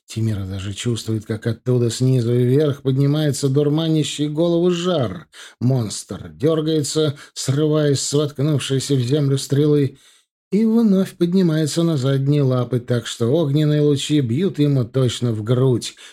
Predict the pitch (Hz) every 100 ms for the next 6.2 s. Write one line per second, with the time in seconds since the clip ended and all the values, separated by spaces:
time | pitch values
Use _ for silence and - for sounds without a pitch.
0 | _ 110 113 123 131 139 135 123 113 120
1 | 117 131 120 120 117 143 139 143 117 101
2 | 117 120 113 - 131 127 127 139 131 139
3 | 120 101 - - - _ 98 101 90 -
4 | - - 175 160 151 160 160 151 143 107
5 | 117 110 110 110 - 120 - 110 95 80
6 | 71 -